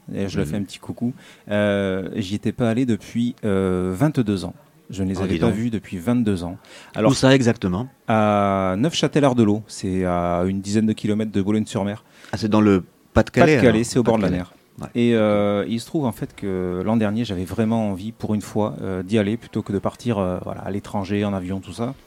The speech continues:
Speaker 2: Donc tu leur as fait la surprise ?
Speaker 1: Je me suis renseigné par, euh, par message. Alors, euh, cousine, est-ce que t'es en vacances ? Et ton fait, et ton père, qu'est-ce qu'il fait, machin et tout ? Et ta mère ? Ah ben, ta, ma mère, elle pourrait t'accueillir si tu venais et tout. Mais je leur ai, je leur ai rien dit. Et,
Speaker 2: Mhm.
Speaker 1: euh, et un jour, au mois d'août, ben,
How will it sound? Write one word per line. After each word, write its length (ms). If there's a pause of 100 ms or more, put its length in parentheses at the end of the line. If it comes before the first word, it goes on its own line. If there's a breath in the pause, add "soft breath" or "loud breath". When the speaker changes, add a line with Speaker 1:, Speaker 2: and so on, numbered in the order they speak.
(140)
Speaker 2:
Donc 120
tu 80
leur 140
as 100
fait 140
la 100
surprise ? 460 (220)
Speaker 1:
Je 400
me 140
suis 180
renseigné 520
par, 240
euh, 200
par 180
message. 460
Alors, 400
euh, 520
cousine, 420
est-ce 120
que 80
t'es 140
en 80
vacances ? 460 (160)
Et 60
ton 160
fait, 360
et 100
ton 140
père, 260
qu'est-ce 200
qu'il 140
fait, 220
machin 260
et 100
tout ? 280
Et 60
ta 180
mère ? 360
Ah 120
ben, 140
ta, 160
ma 260
mère, 200
elle 60
pourrait 260
t'accueillir 420
si 120
tu 140
venais 300
et 20
tout. 140 (500 loud breath)
Mais 100
je 100
leur 140
ai, 220
je 80
leur 120
ai 20
rien 220
dit. 280
Et, 240
Speaker 2:
Mhm. 80
Speaker 1:
euh, 260
et 100
un 100
jour, 240
au 20
mois 140
d'août, 260
ben, 140